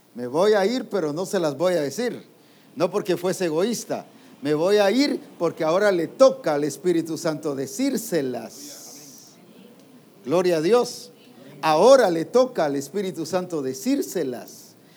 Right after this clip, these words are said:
Y por eso es que el Espíritu Santo nos revela. Y por eso necesitamos esa obra, no solo guía, sino la obra completa, integral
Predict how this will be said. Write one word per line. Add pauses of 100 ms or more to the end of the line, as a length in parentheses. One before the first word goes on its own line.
(220)
Y
por
eso
es
que
el
Espíritu
Santo
nos
revela. (920)
Y
por
eso
necesitamos (520)
esa (140)
obra,
no
solo
guía,
sino
la
obra
completa,
integral